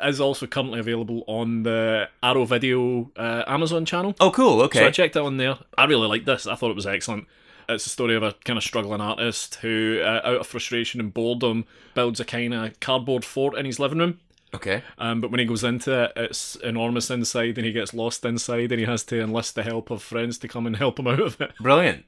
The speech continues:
Speaker 2: Sounds great. No, like,
Speaker 1: Uh,
Speaker 2: I, like I say, I've been fancying this one for a really long time.
Speaker 1: It is really good. Uh, it's really inventive, really clever. Everything that kinda goes on inside the, the kinda maze proper is, <laughs> uh,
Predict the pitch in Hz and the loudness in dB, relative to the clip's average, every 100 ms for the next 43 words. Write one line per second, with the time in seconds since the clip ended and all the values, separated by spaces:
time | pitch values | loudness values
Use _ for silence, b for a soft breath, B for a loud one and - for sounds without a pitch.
0 | _ - 123 107 135 104 113 117 117 120 | _ -4 -4 4 6 6 6 6 8 6
1 | 120 104 113 107 110 117 107 107 92 95 | 4 2 2 2 2 2 2 -2 -4 -6
2 | 87 92 92 90 87 78 73 82 65 139 | -6 -2 -2 -2 -4 -6 -8 -8 0 4
3 | 131 131 120 117 - 139 147 135 104 104 | 4 2 0 -6 -8 0 4 4 2 0
4 | 104 92 - 104 107 110 113 - 120 120 | -2 -4 -4 -2 0 0 -2 -4 -4 0
5 | 131 120 101 101 104 107 107 117 98 - | 2 2 2 0 0 -2 0 0 0 -4
6 | 104 110 104 95 - 123 120 - 117 113 | -2 -2 -2 -4 -2 -2 -2 -2 -2 -2
7 | 113 - - 110 107 107 - - 131 127 | -4 -6 -6 -6 -4 -6 -8 -12 -2 -2
8 | 107 117 120 120 110 117 113 107 110 110 | 2 2 2 2 0 0 0 -2 -2 -2
9 | 110 - 110 - 113 107 113 113 113 - | -4 -6 -6 -4 -2 0 0 0 -2 -4
10 | - 123 120 135 123 B B B B - | -2 0 2 2 0 B B B B -6
11 | 110 110 110 107 - - 123 120 117 | -2 0 -2 -4 -2 2 4 2 -2